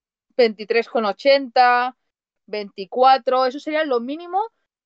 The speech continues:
que yo aceptaría en la parte alemana, eh, y de ahí para arriba. Pero, por ejemplo, por si, bueno, por si hay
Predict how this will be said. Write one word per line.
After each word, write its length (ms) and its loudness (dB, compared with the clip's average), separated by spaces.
que 140 -2
yo 100 2
aceptaría 520 -2
en 80 -2
la 100 0
parte 300 -2
alemana, 460 -8
eh, 800 2
y 120 -2
de 60 4
ahí 140 2
para 180 0
arriba. 300 -6
Pero, 200 2
por 100 2
ejemplo, 580 0
por 140 2
si, 840 -2
bueno, 200 -6
por 140 -12
si 180 -2
hay 460 0